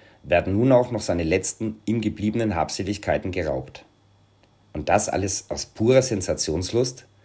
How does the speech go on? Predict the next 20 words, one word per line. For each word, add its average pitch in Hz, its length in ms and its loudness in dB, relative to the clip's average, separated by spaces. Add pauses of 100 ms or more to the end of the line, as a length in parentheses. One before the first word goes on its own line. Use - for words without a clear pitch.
(380)
Und 127 180 -2
noch 131 140 4
viel 113 140 0
schlimmer, 127 520 4 (440)
um 104 100 0
aus 85 220 0
reinem 104 280 4
Sadismus 135 680 0
den 95 180 -2
ohnehin 110 460 2
psychisch 151 380 0
angeschlagenen 104 720 0
Winkler 120 280 0
noch 101 160 -2
zusätzlich 131 640 -4
zu - 140 -8
quälen 101 420 2 (140)
und 107 100 -2
zu - 100 -2
erniedrigen? 123 720 -4